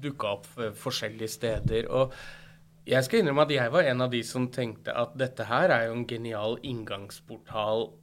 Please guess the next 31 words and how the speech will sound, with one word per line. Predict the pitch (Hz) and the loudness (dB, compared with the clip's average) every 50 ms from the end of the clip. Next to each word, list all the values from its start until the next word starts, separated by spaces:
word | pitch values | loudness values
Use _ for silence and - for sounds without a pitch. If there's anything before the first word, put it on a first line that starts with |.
| - - - - - - - | -20 -20 -20 -20 -20 -14 -10
for | 113 104 104 104 - - - - - _ - | -8 -8 -8 -8 -10 -16 -20 -20 -20 _ -10
en | 107 110 107 104 | -8 -8 -8 -8
som | - - - | -10 -12 -12
ikke | - - - - | -12 -12 -12 -10
har | 104 107 | -10 -10
brygga, | 104 107 113 107 101 - 107 113 | -8 -10 -10 -10 -6 -6 -4 -4
men | 123 120 113 | -4 -4 -6
har | 117 110 | -8 -8
lyst | 107 104 - - | -10 -10 -10 -10
til | - 110 | -10 -6
å | - | -4
teste | 135 127 - - - 120 | -4 -4 -4 -6 -6 -6
dette | 117 120 - - 180 | -6 -4 -2 -2 0
her. | 208 214 147 - - - - - _ _ _ _ _ - - - - _ - - - | 0 -2 -4 -10 -16 -20 -20 -20 _ _ _ _ _ -20 -20 -20 -20 _ -18 -4 0
Og | 151 151 147 139 135 135 | 4 4 6 4 4 2
det | 139 143 | 0 0
er | 143 | -2
sikkert | 135 - - 131 127 - 151 160 | -2 -4 -6 -6 -6 -6 -4 -2
mange | 175 156 131 120 120 113 - | -2 -2 -2 -2 -4 -4 -2
av | - 113 113 113 110 110 107 107 107 110 | -2 0 0 0 0 0 -4 -6 -10 -8
de, | 110 110 113 113 113 | -6 -4 -2 -2 -2
vi | 113 120 120 | -2 -4 -2
snakket | - 135 127 123 - - 117 | -2 -2 -2 -2 -2 -4 -4
litt | 117 117 113 - | -4 -4 -4 -4
om | 117 120 | -4 -4
dette | 117 110 - | -4 -6 -6
her | - 107 107 | -8 -8 -8
i | 113 | -8
stad | 107 - - 113 107 110 107 104 | -10 -6 -4 -2 0 0 -2 -2
også, | - - - 135 139 | -4 -4 -2 -2 0
men | 143 139 139 135 131 | 0 0 0 0 -2